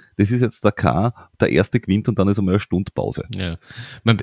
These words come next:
Speaker 2: zwischen den ersten zwei Frauen sind, äh, zwei Minuten. Ähm,
Speaker 1: Ja.
Speaker 2: zwischen den ersten zwei Männern sind fünf Minuten. Also vielleicht ist ein bisschen mehr, aber es ist im, im, im Ultra auch nichts. Du brauchst nur in der letzten halben Stunde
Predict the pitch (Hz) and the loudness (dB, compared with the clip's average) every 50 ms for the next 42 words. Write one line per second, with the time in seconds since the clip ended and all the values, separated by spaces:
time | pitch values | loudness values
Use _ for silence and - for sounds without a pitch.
0 | - - - 120 113 120 113 107 - 123 - 117 107 - - 101 104 107 107 - | 0 2 2 4 4 4 4 4 2 2 2 2 2 2 2 2 2 2 2 2
1 | 113 110 110 - - 104 104 - - - 98 98 110 113 120 127 131 - - 160 | 0 0 0 0 0 0 -2 0 -2 -2 0 0 2 2 2 2 2 0 0 -2
2 | 160 151 - _ _ _ - - - 107 104 101 90 - 95 90 - 113 104 110 | -2 -2 -6 _ _ _ -20 -6 -2 0 2 4 4 2 2 0 -2 0 0 0
3 | - 98 107 - - 104 - 110 104 98 101 107 113 113 107 - 120 107 - - | 0 0 -2 -2 -2 -2 0 0 2 2 2 2 2 2 2 0 -2 0 2 2
4 | 127 139 139 143 139 139 139 117 104 - - - _ - - - 87 - - 117 | 2 4 4 4 4 2 2 -2 -4 -6 -8 -10 _ -10 -10 -10 -10 -6 2 4
5 | 117 110 107 101 98 82 92 101 - - 110 - - - - 87 107 - - - | 4 6 6 4 4 4 2 0 0 0 -2 -2 -4 -6 -6 -6 -6 -6 -4 -4
6 | 110 101 - 110 110 95 92 123 127 - - - 85 101 101 113 110 104 - - | -4 -4 -2 -2 -2 0 2 0 0 0 -2 -2 -2 0 2 0 0 0 -2 -6
7 | - - - 98 98 - - 110 110 110 110 113 107 - - - - - - - | -6 -2 -2 -2 -2 0 2 2 4 6 6 4 4 2 -4 -16 -20 -20 -20 -20
8 | - - - _ _ - - - 104 104 104 101 98 - - 107 104 101 107 98 | -20 -20 -20 _ _ -12 -8 -4 0 2 2 2 2 0 0 2 4 4 2 2
9 | - - 117 110 104 107 101 - - | 0 0 0 2 4 2 2 0 -4